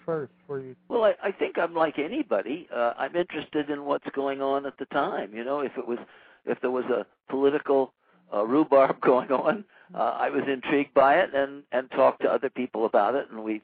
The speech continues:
Speaker 2: thought, you know, we, uh, uh, tried to venture what each of us kind of thought about what was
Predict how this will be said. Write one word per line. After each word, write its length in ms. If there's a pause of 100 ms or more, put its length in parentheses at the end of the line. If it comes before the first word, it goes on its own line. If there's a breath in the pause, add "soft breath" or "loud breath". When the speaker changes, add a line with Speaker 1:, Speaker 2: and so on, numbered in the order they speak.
(200)
Speaker 2:
thought, 260 (380)
you 140
know, 100
we, 180 (640 soft breath)
uh, 360 (200)
uh, 60 (720)
tried 340
to 180 (120)
venture 440
what 280 (420)
each 200
of 160
us 120 (880 soft breath)
kind 240
of 80 (520)
thought 240
about 360
what 200
was 100